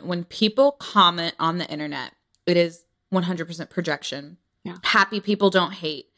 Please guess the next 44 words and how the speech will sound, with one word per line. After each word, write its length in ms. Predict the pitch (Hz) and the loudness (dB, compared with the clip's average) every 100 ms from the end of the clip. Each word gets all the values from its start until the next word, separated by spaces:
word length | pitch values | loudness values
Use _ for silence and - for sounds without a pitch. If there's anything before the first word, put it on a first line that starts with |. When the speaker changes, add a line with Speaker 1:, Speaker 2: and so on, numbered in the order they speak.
| _ _ | _ _
Speaker 1:
Haters 380 | - 202 196 180 | 4 6 6 4
aren't 160 | 180 | 0
happy. 500 | 180 156 - 151 147 | 2 -2 -2 -8 -8
So 300 | - - 175 | -6 0 2
if 100 | 147 | 4
I'm 200 | - 208 | 2 0
commenting 400 | 226 233 220 220 | 2 2 2 2
on 120 | 208 190 | 2 2
your 120 | 180 | 0
page, 280 | 202 185 180 | 2 0 0
I'm 80 | 175 | -6
like, 160 | 170 | -6
"Yes, 260 | 196 208 208 | -4 -4 -6
queen, 220 | - 196 | -6 -4
go, 160 | 185 190 | -2 -2
bitch, 180 | 196 - | -2 -4
go, 100 | 190 | -6
bitch, 200 | 180 - | -6 -2
go." 460 | 247 269 285 294 - | 4 6 6 6 2
Like, 240 | 214 196 - | 0 -2 0
that 160 | 208 | 0
means 180 | 240 240 | 0 0
I'm 160 | 247 233 | 0 0
happy. 500 | - 294 370 208 170 | 2 2 2 -2 -4
I'm 80 | 185 | -4
a 20 | |
happy 360 | 190 240 247 247 | 0 0 0 -4
person. 400 | 226 202 - 160 | 2 2 2 -14
I'm 60 | |
commenting 460 | - 277 277 269 262 | -6 0 0 -2 -6
happy 300 | 226 196 196 | -2 0 -2
things. 340 | 190 160 - | -8 -10 -8
But 120 | - 190 | -2 0
if 100 | 247 | 4
I 100 | 254 | 6
were 80 | |
to 60 | 277 | 6
comment 300 | 269 240 208 | 4 2 2
on 120 | 214 | -2
your 80 | 190 | -4
page 320 | - 202 214 | 0 4 4
and 80 | 190 | 2
be 80 | 196 | 0
like, 220 | 190 - | 0 -2